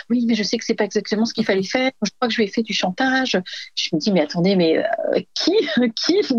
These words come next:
le soir arrive et, et se met à hauteur d'enfant pour parler pendant des heures ? » Ça, ça existe pas, à part si vous êtes parent au foyer, que vous avez un, un, un, un, un,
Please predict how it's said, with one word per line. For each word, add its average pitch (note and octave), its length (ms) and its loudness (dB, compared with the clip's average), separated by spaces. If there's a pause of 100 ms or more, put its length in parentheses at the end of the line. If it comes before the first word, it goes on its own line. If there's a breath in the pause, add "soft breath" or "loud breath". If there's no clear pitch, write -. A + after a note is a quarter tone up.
(380)
le A#3+ 160 4
soir C4+ 400 0
arrive C4 340 0
et, G3+ 220 -2
et A3 80 2
se A3 160 -4
met A3+ 180 4
à G#3+ 60 4
hauteur G#3+ 260 0
d'enfant G#3 460 -2
pour G3+ 160 -16
parler A3 260 0
pendant G3+ 240 -2
des F#3+ 220 0
heures ? » A#3+ 280 0 (220)
Ça, C#4 220 -4
ça - 180 -2
existe F3+ 380 -6 (100)
pas, D4+ 220 2
à - 160 0
part G#3 240 -6
si - 180 -10
vous F3+ 160 -4
êtes F3+ 380 -2
parent F#3 260 0
au F#3 60 0
foyer, G#3+ 540 0
que - 100 -6
vous F3 200 -4
avez F3+ 300 0
un, E3+ 120 -4 (400 loud breath)
un, F3 100 0
un, E3+ 580 -4
un, E3+ 220 0
un, E3+ 300 -2